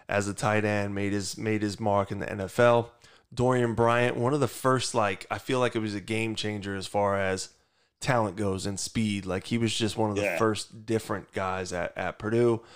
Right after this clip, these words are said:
Speaker 1: Corey Sheets, legendary quarter-, uh, legendary running back, ran for a bunch of yards for the Boilermakers, then went on to have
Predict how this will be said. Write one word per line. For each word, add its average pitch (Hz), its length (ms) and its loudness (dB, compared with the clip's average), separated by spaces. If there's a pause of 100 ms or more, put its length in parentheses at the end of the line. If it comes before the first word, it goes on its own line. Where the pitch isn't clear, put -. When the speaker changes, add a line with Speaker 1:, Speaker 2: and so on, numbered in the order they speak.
(240)
Speaker 1:
Corey 127 320 2
Sheets, 123 400 0
legendary 113 480 4
quarter-, 123 360 2
uh, 101 360 0
legendary 117 480 4
running 117 300 2
back, 110 340 2 (400)
ran 120 200 -2
for 120 120 4
a 113 60 6
bunch 113 240 2
of 110 80 0
yards 107 320 4
for 110 100 -6
the 104 80 0
Boilermakers, 107 600 0
then 110 120 0
went 113 140 4
on 110 140 4
to 107 100 0
have 107 320 2